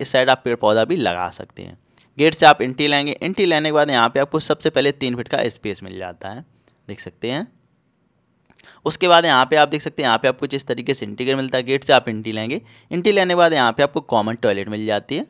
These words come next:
वेंटिलेशन कुछ इस तरीके छोटा सा रोशनदान दिया हुआ है, वेंटिलेशन कोई आपको प्रॉब्लम नहीं होगी। इस टॉयलेट का मैंने साइज रखा तीन by चार, ये तीन by चार की आपकी टॉयलेट दी गई है।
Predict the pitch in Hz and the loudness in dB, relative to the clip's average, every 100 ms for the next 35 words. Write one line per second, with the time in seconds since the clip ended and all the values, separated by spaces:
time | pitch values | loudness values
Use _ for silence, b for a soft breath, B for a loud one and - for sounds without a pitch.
0 | 113 123 131 170 180 170 160 151 123 131 | -4 -4 -2 -2 -2 -4 -8 -6 -6 -4
1 | 147 - 110 131 131 117 135 139 160 113 | -4 -2 2 2 0 -4 -4 -4 -6 -8
2 | 95 90 90 90 101 _ b b - 120 | -8 -6 -8 -12 -14 _ b b -6 -6
3 | 127 123 135 123 113 107 170 160 101 92 | -4 -6 -4 -4 0 0 -2 0 -2 -2
4 | 95 92 90 87 107 _ _ b b 175 | -10 -14 -16 -18 -20 _ _ b b 0
5 | 160 156 175 170 160 160 - 120 101 104 | 6 6 6 2 2 0 2 4 4 0
6 | 156 - 139 131 123 147 - 85 101 107 | -2 -2 -2 2 2 0 -4 -4 -4 -6
7 | 135 135 135 135 120 117 120 117 135 113 | -4 0 0 4 2 2 -2 -2 -2 0
8 | 104 160 117 98 90 87 87 85 | 0 -2 -6 -14 -14 -16 -16 -20